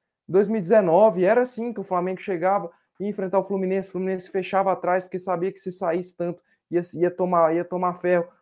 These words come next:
O Vasco, no, nos tempos de, de, de trevas, que, que é, era desse, dessa forma também. Mas hoje não tá acontecendo isso. Hoje a gente vê um, um Vasco vendo o Flamengo e não tá, e não tomando conhecimento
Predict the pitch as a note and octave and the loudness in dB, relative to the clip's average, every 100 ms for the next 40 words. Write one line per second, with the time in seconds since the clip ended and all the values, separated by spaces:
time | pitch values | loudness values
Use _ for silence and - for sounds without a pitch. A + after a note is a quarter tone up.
0 | _ G3 E3+ G3 G3 G3 F#3 F3+ F3 F3 | _ -4 4 4 4 2 -2 0 0 -2
1 | E3+ - F#3 F3+ D#3+ E3 F3 E3 D3+ C3+ | -4 -2 -2 -4 -6 -4 -2 0 -2 -4
2 | - _ - C3+ E3+ C#3+ C3+ B2+ A#2 A2+ | -10 _ -14 -4 0 0 0 -2 -2 -4
3 | C#3+ - D#3+ F3 G3+ E3 D3+ - _ _ | -8 -2 6 6 6 4 0 -4 _ _
4 | _ _ _ _ F3 F3 E3 D#3 C3+ - | _ _ _ _ -4 -2 -2 -4 -4 -6
5 | - - C#4 D3+ G#3 G#3 E3 E3 F3+ D3+ | 4 6 6 6 4 2 0 -2 -4 -4
6 | E3 F3 E3+ E3+ E3 E3 F#3 F#3 F#3 _ | -4 -4 0 2 2 -2 -4 -4 -6 _
7 | _ - - C#4 - - C#4+ F#4+ F4+ F4 | _ -10 -6 -6 -4 -2 2 4 2 0
8 | C4 D#4+ A3 C#4 D4 D4+ D4 A3 B3 G3+ | -2 -2 -6 -8 -8 -8 -4 -6 -4 -2
9 | G#3 A3+ A#3+ F#3+ G#3+ A3 F#3 G3 D#3+ C#3+ | -2 -4 -8 -6 -6 -4 -4 -4 -2 4
10 | D3+ D3+ - C3+ B2+ - A#2+ D3 D4+ F4+ | 4 4 -2 -6 -6 -2 -2 -2 -4 -2
11 | F4 - B3+ C4+ D4+ F4+ F#4+ F4+ C#4+ B3 | -4 -4 -4 -2 -4 -2 0 -2 -4 -4
12 | A#3+ B3+ G3+ F3+ C4 | -4 -4 -4 -4 -4